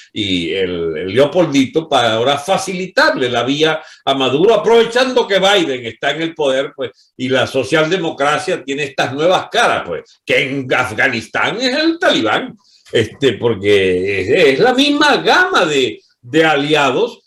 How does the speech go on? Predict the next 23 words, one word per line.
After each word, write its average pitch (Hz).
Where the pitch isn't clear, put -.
que 147
vienen 175
todos 254
de 151
esa 151
especie 180
de 190
renuncia 151
a 131
la 127
lucha 139
por 147
la 160
defensa 135
de 170
los 139
derechos 127
democráticos, 123
los 101
derechos 110
de 131
la 123
mujer. 92